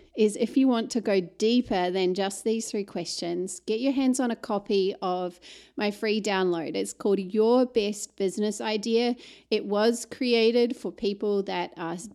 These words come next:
just starting out in business, but there's plenty of exercises in that workbook that could be used for someone that's looking to bring a new product or service into their business. You can use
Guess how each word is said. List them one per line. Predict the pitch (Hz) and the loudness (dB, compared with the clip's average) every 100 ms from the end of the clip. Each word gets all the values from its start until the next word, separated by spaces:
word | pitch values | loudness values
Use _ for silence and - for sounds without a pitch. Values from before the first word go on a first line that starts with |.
| - | -8
just | 185 175 - | -6 -6 -10
starting | - 208 208 226 208 | -6 -4 -2 -2 -2
out | 185 208 | -2 -4
in | 233 220 | -4 0
business, | 233 233 240 233 | 0 0 -2 -4
but | - 196 | -6 -2
there's | 196 190 | 0 -2
plenty | - - 214 214 220 226 269 247 | -6 -6 -2 0 0 0 2 2
of | 214 | 0
exercises | 185 - 196 202 180 175 190 175 175 - | -6 -8 -8 -4 -4 -2 -2 -2 -4 -2
in | 196 190 196 185 | 0 0 -2 -4
that | 185 175 - _ - - - _ | -6 -6 -10 _ -20 -20 -20 _
workbook | 202 196 139 - 285 320 - | -2 0 -2 0 0 0 -2
that | 185 - | -4 -4
could | 233 | -6
be | - 190 | -2 0
used | 185 180 180 185 - | 0 0 2 0 -4
for | - | -8
someone | 220 202 185 185 175 | -4 -2 -2 0 0
that's | 180 - | -2 -4
looking | 190 208 196 | -6 -4 -4
to | 190 | -4
bring | 185 180 175 | 0 0 0
a | 185 | 0
new | 185 185 | -2 -2
product | 185 202 185 - | -2 -4 -4 -4
or | 196 | -6
service | 175 190 175 214 254 | -6 -4 -2 -2 -2
into | 269 269 262 | 2 0 2
their | 254 | 2
business. | 247 254 247 254 240 233 202 | 2 0 0 0 0 -4 -6
You | 220 | -4
can | 220 208 | -2 -2
use | 208 202 - | -2 -4 -10